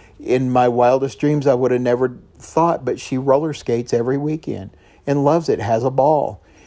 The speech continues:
And she's, you know, an older <laughs> lady, and, and she goes with the children and she roller skates,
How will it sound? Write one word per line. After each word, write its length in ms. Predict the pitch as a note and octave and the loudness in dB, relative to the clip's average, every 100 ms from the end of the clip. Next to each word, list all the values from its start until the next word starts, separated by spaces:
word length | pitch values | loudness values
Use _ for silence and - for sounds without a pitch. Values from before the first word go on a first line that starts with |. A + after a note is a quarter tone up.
| _ | _
And 100 | A2+ | -8
she's, 340 | - C3 B2 A#2+ | -4 -4 -4 -10
you 240 | B2+ C3+ | -6 -4
know, 260 | A#2+ B2 C#3+ | 0 0 0
an 160 | C#3 | 2
older 260 | A#2+ C3 G#2+ - | 2 2 -2 -8
<laughs> 80 | |
lady, 480 | - B2 - - - - - - - | -6 -6 -6 -6 -6 -10 -12 -14 -4
and, 280 | B2 B2+ B2+ | 0 0 -2
and 340 | - B2 B2+ | -2 -2 -2
she 160 | - C3+ | -4 -2
goes 300 | C3+ A#2 - | 2 2 2
with 160 | C#3 | -4
the 80 | - | -4
children 520 | C#3 D#3+ E3 E3 B2+ | 0 2 2 0 -4
and 140 | B2+ B2+ | -4 -4
she 140 | - | -2
roller 340 | C3+ D3+ F#3+ B3 | 2 2 2 -2
skates, 540 | - A2 F2+ - - | -4 -4 -4 -6 -20